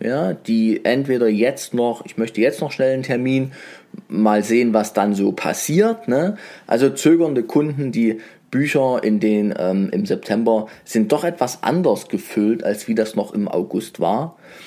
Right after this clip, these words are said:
Klar, jetzt könnte man sagen, wie war denn der August, äh, der September im letzten Jahr? Aber ihr wisst alle, Vergleiche mit der alten Zeit oder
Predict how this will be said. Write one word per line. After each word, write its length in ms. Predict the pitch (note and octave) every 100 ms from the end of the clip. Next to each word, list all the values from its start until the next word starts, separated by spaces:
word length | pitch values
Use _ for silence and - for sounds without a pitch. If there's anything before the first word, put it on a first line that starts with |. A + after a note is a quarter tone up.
| - -
Klar, 440 | - A#2 A#2+ C#3+ - -
jetzt 160 | G#2+ -
könnte 220 | B2+ B2+
man 160 | A#2 G#2+
sagen, 360 | A2+ A2+ A2+
wie 140 | A2 G#2
war 180 | A2 C#3+
denn 140 | C3
der 200 | A2+ G#2
August, 360 | G#2+ G#2+ A#2+ -
äh, 80 | G2
der 140 | G#2
September 460 | A2+ - A#2 A#2+ G2
im 100 | G2
letzten 380 | A2+ - B2+
Jahr? 260 | A2+ A2 G#2+
Aber 240 | - F#2+ F#2+ -
ihr 120 | G2+
wisst 220 | G2 G2+ -
alle, 280 | F#2+ G2 - _ -
Vergleiche 720 | - G2+ F#2 G2 A2 - F#2+ - _ -
mit 200 | A#2 G2+
der 220 | F#2+ - -
alten 340 | C3+ - F2
Zeit 500 | - D3+ F#2 G#2 -
oder 320 | - - -